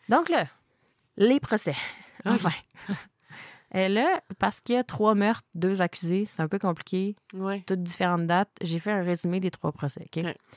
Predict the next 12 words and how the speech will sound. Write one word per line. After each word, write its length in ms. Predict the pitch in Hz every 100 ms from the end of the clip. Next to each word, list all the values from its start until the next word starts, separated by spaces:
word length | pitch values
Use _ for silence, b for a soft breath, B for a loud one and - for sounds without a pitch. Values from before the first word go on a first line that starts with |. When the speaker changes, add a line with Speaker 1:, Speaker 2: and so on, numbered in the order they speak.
| B B B _
Speaker 1:
Donc, 220 | 196 180 -
le 160 | 170 180
premier, 380 | - 185 220 294
c'est 100 | 202
celui 380 | 180 170 214 196
pour 140 | - 175
le 100 | 156
meurtre 240 | 175 190
de 100 | 165
Tim 260 | 170 202 202
Bosma. 340 | 160 - 139 - _ _
Donc, 420 | 156 165 170 -